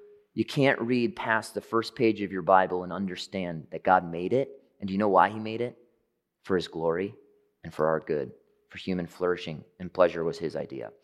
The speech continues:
Secondly, Satan works to dis-, not to destroy, but to distort God's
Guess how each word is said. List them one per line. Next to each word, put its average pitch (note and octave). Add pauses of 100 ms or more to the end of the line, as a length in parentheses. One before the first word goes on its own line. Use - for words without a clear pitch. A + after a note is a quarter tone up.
(380)
Secondly, G#2 (280)
Satan D#3
works A#2
to -
dis-, F#2+
not A#2
to E3+
destroy, A2+ (540)
but -
to B2
distort G#2
God's G2